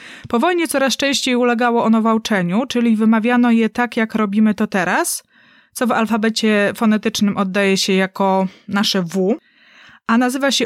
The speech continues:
uniezgłoskotwórczym. To L przedniojęzykowo-zębowe jest nadal poprawne w wymowie, aczkolwiek stosuje się je już tylko w niektórych wschodnich regionach Polski i czasami na scenie. We wschodnich regionach Polski dlatego, że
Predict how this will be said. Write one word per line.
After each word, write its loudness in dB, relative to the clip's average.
uniezgłoskotwórczym. -2
To -4
L 0
przedniojęzykowo-zębowe 0
jest -2
nadal 0
poprawne -2
w -18
wymowie, 0
aczkolwiek -4
stosuje 0
się 0
je 2
już 0
tylko -2
w 0
niektórych 0
wschodnich -2
regionach 0
Polski -4
i -2
czasami 2
na 2
scenie. -4
We 0
wschodnich -2
regionach 0
Polski -2
dlatego, -2
że 0